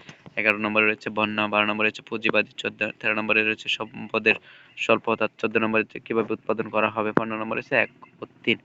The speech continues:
তো এখানে দেখো এক কথায় উত্তর এখানে এগুলো মিলিয়ে নিবে তোমরা। এরপর দেখো ছয় নম্বর, সাত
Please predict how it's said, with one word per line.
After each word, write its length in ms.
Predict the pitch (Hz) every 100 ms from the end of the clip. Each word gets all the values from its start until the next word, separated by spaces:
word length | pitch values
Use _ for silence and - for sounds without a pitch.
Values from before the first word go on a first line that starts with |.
| - - - _ _ _ -
তো 60 | -
এখানে 200 | 139 160
দেখো 200 | 147 -
এক 100 | 143
কথায় 240 | - 120 117
উত্তর 200 | 107 113
এখানে 340 | 110 113 113
এগুলো 220 | 107 110
মিলিয়ে 300 | 107 107 104
নিবে 180 | 104 104
তোমরা। 320 | - 104 117
এরপর 360 | 135 110 - 110
দেখো 320 | 104 104 131 170 _ - - _ - - -
ছয় 140 | 107
নম্বর, 400 | 104 104 104 104
সাত 200 | - 110